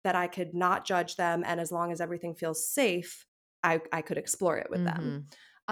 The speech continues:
Speaker 2: Mm-hmm.
Speaker 1: Um, so yeah, and then, and, and then they asked about, um, how do I make money around other people's preferences? Well, luckily for me, every client I have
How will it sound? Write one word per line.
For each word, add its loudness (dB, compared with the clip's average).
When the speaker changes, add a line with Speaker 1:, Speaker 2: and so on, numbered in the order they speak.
Speaker 2:
Mm-hmm. 2
Speaker 1:
Um, -12
so 0
yeah, 8
and 6
then, 6
and, 0
and 0
then 0
they 2
asked -2
about, 0
um, -2
how -2
do 4
I 4
make 0
money 2
around 0
other -2
people's -2
preferences? -2
Well, 4
luckily 4
for 2
me, 2
every 2
client 0
I 2
have -2